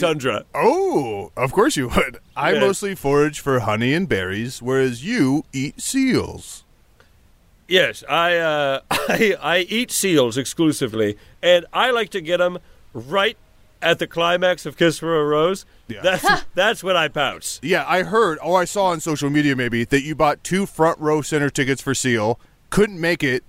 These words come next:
Speaker 2: couldn't get rid of the tickets,
Speaker 1: No,
Speaker 2: and had to
Speaker 1: couldn't get
Speaker 2: eat
Speaker 1: rid
Speaker 2: the
Speaker 1: of tickets.
Speaker 2: cost.
Speaker 1: I had to eat the cost.
Speaker 2: <laughs> So you really eat the seal?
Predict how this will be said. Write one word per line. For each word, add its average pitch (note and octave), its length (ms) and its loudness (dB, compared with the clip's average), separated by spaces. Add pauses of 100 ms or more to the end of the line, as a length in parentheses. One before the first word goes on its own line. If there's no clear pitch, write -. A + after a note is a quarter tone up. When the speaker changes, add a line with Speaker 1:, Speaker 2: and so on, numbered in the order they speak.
(100)
Speaker 2:
couldn't G#3+ 260 2
get E3+ 140 -2
rid D#3+ 160 4
of G3+ 80 0
the D#3 80 0
tickets, - 260 -6
Speaker 1:
No, C3+ 200 4
Speaker 2:
and B2 80 0
had D3 100 -2
to D3+ 80 2
Speaker 1:
couldn't C#3+ 80 0
get C3 60 2
Speaker 2:
eat - 20 0
Speaker 1:
rid A#2+ 80 0
Speaker 2:
the A#2+ 160 -2
Speaker 1:
of G#2+ 60 2
tickets. - 340 -6
Speaker 2:
cost. - 100 -20
Speaker 1:
I C3 60 -6
had D3+ 180 2
to D3 60 -6
eat D3 160 -2
the C3+ 120 -8
cost. C3 500 0 (140)
Speaker 2:
<laughs> C#4+ 140 0
So - 140 -6
you F#3+ 180 2
really D#3+ 220 4
eat D#3 220 -4 (200)
the C3+ 80 0
seal? B2 380 0